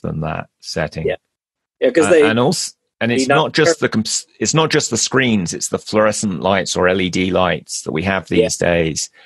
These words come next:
Speaker 1: They give off a lot of blue light. So, uh, and T Vs, of course. Not that I watch
Speaker 2: Yeah.
Speaker 1: that anymore, but, um, yeah. Anyway, sorry, you, you were saying other self-care things before we went on the
Speaker 2: <laughs>
Speaker 1: sleep tangent.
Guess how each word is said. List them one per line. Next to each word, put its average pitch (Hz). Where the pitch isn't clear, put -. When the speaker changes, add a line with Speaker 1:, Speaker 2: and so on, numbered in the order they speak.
Speaker 1:
They 107
give 117
off 90
a 80
lot 78
of -
blue 50
light. 50
So, 85
uh, 87
and 104
T 98
Vs, 87
of 82
course. -
Not -
that -
I 76
watch 82
Speaker 2:
Yeah. -
Speaker 1:
that -
anymore, 76
but, 80
um, 80
yeah. 87
Anyway, 131
sorry, 87
you, 95
you 113
were 113
saying 101
other 92
self-care 87
things 82
before 87
we 85
went 90
on 80
the 80
Speaker 2:
<laughs> -
Speaker 1:
sleep 135
tangent. 98